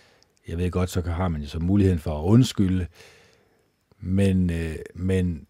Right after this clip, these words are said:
de sårende ord har jo stadigvæk været lagt. Så det er også ret vigtigt for mig at pointere, at jeg er ikke et fuldkomment menneske,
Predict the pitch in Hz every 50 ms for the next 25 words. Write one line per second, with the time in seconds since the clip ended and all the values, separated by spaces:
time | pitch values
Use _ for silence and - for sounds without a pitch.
0 | _ _ _ _ _ _ _ - 98 - - - 101 98 110 123 127 107 85 90
1 | 101 113 110 92 87 92 90 85 80 - - 98 98 104 98 92 87 - 82 76
2 | 73 71 71 78 - - - - - - _ _ _ _ _ _ _ _ _ _
3 | _ _ _ _ _ _ _ _ _ _ _ _ _ _ _ _ _ _ _ -
4 | - 104 95 110 107 101 110 117 110 127 110 82 87 92 104 90 - 85 80 90
5 | 101 107 - - - 71 67 67 - - - - 87 82 85 87 87 80 - -
6 | 85 85 - - - - - - 85 85 82 - - 110 107 104 90 85 85 82
7 | 90 101 101 95 90 95 113 117 120 95 80 - - - 117 123 - - - 107
8 | 104 92 - - 101 101 101 113 117 - - - 87 78 76 73